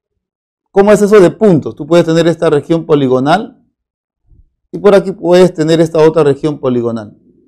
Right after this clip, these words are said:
Y esas dos regiones poligonales tienen dos puntos en común. Entonces, el área de la unión es la suma de las áreas de ellas. Ojo,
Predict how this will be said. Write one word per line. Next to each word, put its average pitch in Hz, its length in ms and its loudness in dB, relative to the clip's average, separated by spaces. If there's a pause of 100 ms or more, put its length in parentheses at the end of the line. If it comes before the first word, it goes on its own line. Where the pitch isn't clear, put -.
(680)
Y 180 80 0
esas 196 140 2
dos 220 140 6
regiones 214 340 2
poligonales 202 480 0
tienen 185 240 -4
dos 190 160 2
puntos 185 440 -4
en 135 120 -6
común. 123 500 -4 (600)
Entonces, 160 640 0
el 156 200 4
área 240 600 4
de 190 80 4
la 160 60 4
unión 190 340 -2
es 185 60 -4
la 147 120 -2
suma 175 220 -8
de 165 60 -2
las 151 140 -2
áreas 135 180 -4
de 131 60 -2
ellas. 110 300 -6 (680)
Ojo, - 540 -2